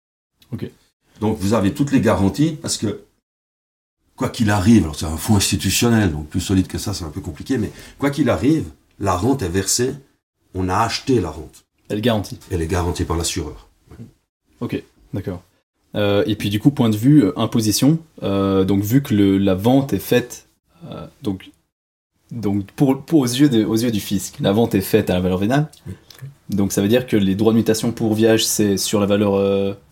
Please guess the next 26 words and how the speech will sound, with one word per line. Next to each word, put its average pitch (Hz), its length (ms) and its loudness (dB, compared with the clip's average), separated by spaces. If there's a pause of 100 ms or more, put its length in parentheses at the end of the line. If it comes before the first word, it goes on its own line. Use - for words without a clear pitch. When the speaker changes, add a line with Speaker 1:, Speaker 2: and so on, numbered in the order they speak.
Speaker 1:
vénale, 110 380 0 (200)
Speaker 2:
Oui. 110 80 -4
Speaker 1:
estimation 107 320 -2
complète. 117 320 -2 (340)
Speaker 2:
Juste. 95 200 -14 (220)
Speaker 1:
Respectivement, 110 560 0
le, 104 140 4
l'imposition 107 420 0
sur - 120 0
le 101 60 0
gain 107 80 2
immobilier, 107 640 2
pareil. 101 360 -2 (680)
Speaker 2:
Oui, 143 160 0 (160)
Speaker 1:
Pour 107 120 -4
le 101 40 2
Speaker 2:
exactement. 143 300 4
Speaker 1:
vendeur. - 100 -6 (100)
Ok. 117 140 -4
Speaker 2:
C'est - 880 -12
Speaker 1:
D'accord. 117 160 2
Speaker 2:
important, 101 420 2
c'est, 85 240 -2
c'est, 87 380 2
c'est 87 240 -2
important. 113 640 4